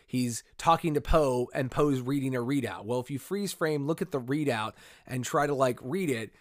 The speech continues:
his beeps mean, "I've got a bad feeling about this," making it so that "I've got a bad feeling about this" appears in every single Star Wars. Um, Arabish is this, I guess, I guess it's the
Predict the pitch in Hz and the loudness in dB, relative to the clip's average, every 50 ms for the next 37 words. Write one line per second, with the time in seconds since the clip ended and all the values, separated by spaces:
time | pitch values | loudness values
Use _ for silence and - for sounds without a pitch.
0 | _ _ _ _ _ _ - 180 170 156 135 123 113 - - 190 190 190 - - | _ _ _ _ _ _ 4 4 4 4 4 -2 -6 -2 0 0 0 0 -2 -4
1 | - - - 160 131 135 147 143 139 135 135 127 127 - _ - 147 147 135 139 | -6 -6 -4 -4 -2 0 0 2 2 0 0 -2 -4 -6 _ 0 0 0 4 4
2 | 147 143 139 127 147 135 135 127 110 - 160 156 143 135 127 120 104 113 104 101 | 2 4 4 4 2 2 2 0 -2 -2 0 0 2 2 0 0 -2 -4 -6 -6
3 | - - 98 95 - - - - - 117 131 127 - - 131 127 123 127 - 135 | -8 -12 -12 -12 -12 -12 -14 -12 -6 -4 -4 -4 -2 -2 -2 -2 -2 -4 -2 -4
4 | 127 113 127 123 - - 135 135 139 127 - 147 135 127 120 123 123 117 - 143 | -2 -2 -2 -4 -2 0 0 0 0 2 0 0 0 2 0 0 -2 -2 -4 -4
5 | 143 135 123 107 - 120 - 117 104 110 113 - 143 135 123 120 120 123 - 127 | -2 -2 -2 -4 -4 -6 -8 -8 -10 -10 -8 -4 -2 -2 -2 -2 -4 -6 -6 -6
6 | 120 127 120 - 135 123 110 104 - - - 113 113 104 95 95 - - - - | -4 -4 -6 -4 -6 -6 -6 -6 -6 -2 -2 -2 -2 -2 -6 -10 -14 -14 -12 -10
7 | - - - - _ _ _ _ _ _ _ _ _ _ _ _ _ _ - 143 | -10 -10 -10 -12 _ _ _ _ _ _ _ _ _ _ _ _ _ _ -4 -2
8 | 143 135 127 127 131 120 - _ _ _ _ _ _ _ _ _ - - _ _ | 0 0 0 -2 -2 -4 -8 _ _ _ _ _ _ _ _ _ -20 -20 _ _
9 | _ - 156 165 185 190 196 165 156 180 175 165 139 - - - - - 135 151 | _ 0 2 2 4 4 2 2 2 2 2 2 0 -2 -6 -8 -8 -4 -2 -2
10 | 147 147 123 127 139 139 139 139 127 - - - - _ _ _ _ - - - | -2 -2 -4 -2 0 2 2 2 0 -2 -6 -10 -14 _ _ _ _ -14 -14 -10
11 | - 202 202 185 - - - _ - _ - - - - 214 208 - 247 196 - | -6 -4 -4 -4 -4 -6 -8 _ -20 _ -14 -12 -10 -8 -6 -4 -2 -4 -2 -4
12 | 180 170 - | -6 -8 -8